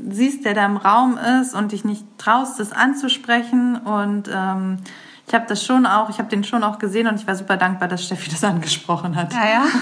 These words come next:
Speaker 1: <laughs> Ja.
Speaker 2: Und ich
Speaker 1: Ich
Speaker 2: fühl
Speaker 1: wollte durchziehen.
Speaker 2: Caro wollte durchziehen und ich, ja, ich neige dann vielleicht eher dazu, ein schlechtes Gewissen zu haben, weil ich dann denke, ich,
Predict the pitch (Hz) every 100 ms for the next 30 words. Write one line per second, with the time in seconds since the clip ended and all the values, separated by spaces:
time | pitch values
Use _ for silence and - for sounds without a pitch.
0 | 220 214 233 226 233 - 240 - 339 392
1 | 311 277 240 254 294 254 294 302 302 339
2 | 269 294 285 - 208 190 190 185 - -
3 | 233 247 240 247 240 220 254 - 262 254
4 | 226 220 - - 226 - - - - _
5 | - - - 214 214 202 185 185 - -
6 | - - - - - - 165 - 208 233
7 | 240 - 208 - 220 208 214 208 214 214
8 | 208 - 202 262 226 196 165 180 202 196
9 | 185 202 196 196 196 - -